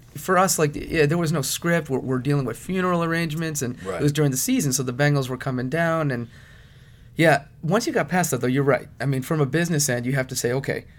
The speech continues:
Speaker 1: this was a guy that was going to be a free agent and going to represent a, a pretty, like, it was a sizable, like, we were excited about him as a business."
Speaker 2: Oh, yeah.
Speaker 1: And so,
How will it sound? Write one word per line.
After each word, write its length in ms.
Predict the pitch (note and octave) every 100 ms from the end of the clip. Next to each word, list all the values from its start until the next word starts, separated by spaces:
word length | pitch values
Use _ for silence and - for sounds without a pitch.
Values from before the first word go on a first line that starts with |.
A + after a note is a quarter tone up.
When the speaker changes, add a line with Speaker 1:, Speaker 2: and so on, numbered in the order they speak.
| - - - -
Speaker 1:
this 180 | C#3+ D3
was 180 | D3+
a 20 | -
guy 200 | C3+ B2+
that 120 | B2
was 120 | B2+
going 300 | - C#3 C#3+
to 60 | A#2+
be 160 | C3
a 40 | B2
free 260 | D3 C3+
agent 360 | A#2+ A#2 C3 C3
and 100 | B2+
going 160 | C3 C3
to 40 | B2+
represent 480 | B2+ B2 B2+ A#2+ - B2+
a, 40 | B2+
a 60 | A#2
pretty, 300 | - F#3+ F#3+ - - - - C3+
like, 160 | C#3+
it 40 | G#3
was 140 | B3+
a 60 | D#3+
sizable, 600 | - E3 E3+ D3+ C#3+ B2+
like, 140 | C3
we 120 | C#3+ B3
were 100 | G#3+
excited 360 | - F3+ F3+
about 140 | D#3+ C#3
him 120 | D3
as 140 | C3
a 60 | C#3
business." 500 | B2+ A3 F3 G#3 A3+
Speaker 2:
Oh, 20 |
yeah. 300 | A3+ A#3 A2+
Speaker 1:
And 140 | D#3 F3
so, 320 | F#3 F3